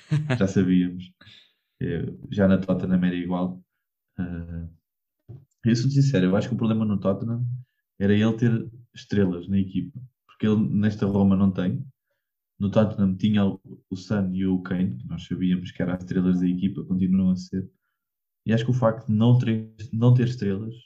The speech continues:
Speaker 2: o ajuda, porque ele consegue praticar um futebol, pá, como é que eu tenho de explicar? Não tem nenhuma figura em campo.
Speaker 1: Aham.
Speaker 2: É, o f-,
Speaker 1: É.
Speaker 2: a bola passa por todos igual e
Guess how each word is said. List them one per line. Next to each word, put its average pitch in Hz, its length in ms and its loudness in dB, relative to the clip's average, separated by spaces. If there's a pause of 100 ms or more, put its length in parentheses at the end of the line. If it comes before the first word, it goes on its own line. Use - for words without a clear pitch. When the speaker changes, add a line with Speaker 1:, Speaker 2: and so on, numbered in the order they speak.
(140)
Speaker 2:
o 107 200 0
ajuda, 101 540 2 (240)
porque 95 280 -6
ele 95 180 2
consegue 101 400 0
praticar 101 440 0
um 101 80 2
futebol, 98 760 -2 (680)
pá, 98 120 0
como 98 180 2
é 95 40 6
que 98 100 -2
eu 95 40 4
tenho 92 140 0
de - 60 -10
explicar? 90 340 -6
Não 107 120 4
tem 127 120 8
nenhuma 123 280 10
figura 107 400 4
em 95 120 -2
campo. 90 320 -6 (420)
Speaker 1:
Aham. 98 360 -4
Speaker 2:
É, 90 160 -2
o - 200 -6
f-, - 160 -14
Speaker 1:
É. 101 60 -4
Speaker 2:
a 113 240 -4
bola 113 260 4
passa 113 240 2
por 104 200 -4
todos 107 280 0
igual 104 420 -2
e 87 220 -6